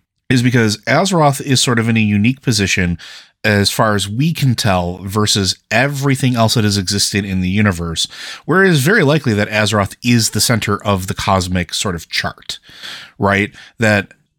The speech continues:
every realm, every bit of cosmic energy can touch Azeroth.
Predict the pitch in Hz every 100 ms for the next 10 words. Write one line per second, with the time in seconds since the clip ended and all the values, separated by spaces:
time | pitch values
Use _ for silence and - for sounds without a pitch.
0 | - 117 151 156 160 175 170 131 117 113
1 | 95 78 - _ _ _ - 135 147 156
2 | 170 151 - 143 - 123 - - - 113
3 | 110 113 107 - 101 98 92 82 82 69
4 | _ _ _ _ - 127 110 - - 123
5 | 117 - - 101 95 90 80 - -